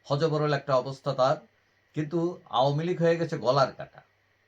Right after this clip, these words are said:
মানে রাখতেও পারছে না, ছাড়তেও পারছে না, এই টাইপের একটা অবস্থা।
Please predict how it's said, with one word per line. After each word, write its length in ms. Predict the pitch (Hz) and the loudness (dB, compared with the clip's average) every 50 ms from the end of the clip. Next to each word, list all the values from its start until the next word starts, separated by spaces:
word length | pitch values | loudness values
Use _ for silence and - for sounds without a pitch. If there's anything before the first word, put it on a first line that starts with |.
| _ _ - | _ _ -10
মানে 180 | 107 120 123 120 | -8 -4 -2 0
রাখতেও 320 | 123 139 143 - - 180 | 0 0 -2 -2 -6 -4
পারছে 340 | - 175 165 147 - - 175 | -2 -2 -4 -4 -4 -6 -6
না, 120 | 175 180 | -4 -4
ছাড়তেও 360 | - - 160 - - - 160 | -2 0 -2 -2 -2 -4 -4
পারছে 280 | 156 156 151 - - 139 | -2 -2 -2 -2 -4 -4
না, 120 | 131 127 | -4 -4
এই 120 | 127 143 147 | -4 -4 -4
টাইপের 300 | - 151 143 139 117 98 | -4 -6 -6 -6 -6 -8
একটা 220 | 82 - - 78 | -8 -10 -10 -12
অবস্থা। 440 | 76 76 - 143 143 - _ _ _ | -12 -12 -12 -16 -20 -20 _ _ _